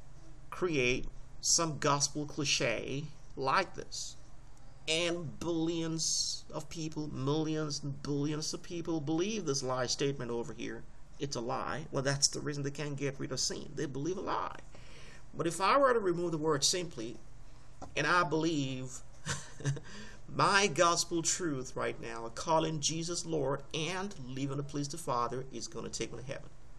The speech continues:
Oh, the devil doesn't have any foothold right now to drag me down to sin. But if I don't, he's gonna call, come to me and say, "Well, come on, you still call Jesus Lord and you're gonna heaven."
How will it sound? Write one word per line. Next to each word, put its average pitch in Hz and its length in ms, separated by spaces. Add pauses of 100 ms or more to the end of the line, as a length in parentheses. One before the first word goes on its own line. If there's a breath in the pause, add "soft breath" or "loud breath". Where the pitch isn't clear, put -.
(100)
Oh, 170 1120 (380 loud breath)
the 117 100
devil 147 280
doesn't 147 280
have 151 340
any 143 240
foothold 143 880
right 120 260
now 131 360
to - 120
drag 117 380
me 113 80
down 107 300
to 104 60
sin. - 320 (1500 loud breath)
But 117 100
if 120 120
I 180 200
don't, 214 440
he's 131 160
gonna 127 200
call, - 480 (460)
come 143 240
to 151 120
me 165 100
and 147 80
say, 143 80
"Well, 123 340 (220)
come 123 120
on, 117 240
you 151 100
still 160 260
call 117 300
Jesus 107 420
Lord 107 340
and 107 100
you're 110 140
gonna 101 200
heaven." - 500